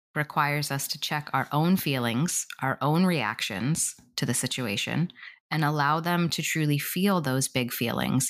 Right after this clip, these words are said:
even the negative ones, again, safely, okay? Always making sure there are parameters that they're able to feel their emotions safely,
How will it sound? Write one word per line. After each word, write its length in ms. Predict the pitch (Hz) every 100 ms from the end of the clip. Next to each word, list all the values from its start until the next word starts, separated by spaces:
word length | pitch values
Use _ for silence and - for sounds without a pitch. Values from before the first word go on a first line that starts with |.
| -
even 280 | 151 196 214
the 60 |
negative 460 | 202 196 175 139 131
ones, 460 | 107 - 127 - - _
again, 400 | 185 175 123 - -
safely, 880 | - - 254 262 262 123 - 170 - -
okay? 280 | - 127 120
Always 440 | 143 147 180 175
making 300 | 175 170 175
sure 160 | 160 156
there 160 | 147
are 120 | 143 -
parameters 560 | 147 135 135 131 135
that 140 | - 135
they're 340 | 131 127 107 -
able 240 | 139 135
to 120 | -
feel 260 | 139 165 151
their 140 | 139
emotions 540 | 135 131 127 120 120 -
safely, 560 | 214 208 - 123 117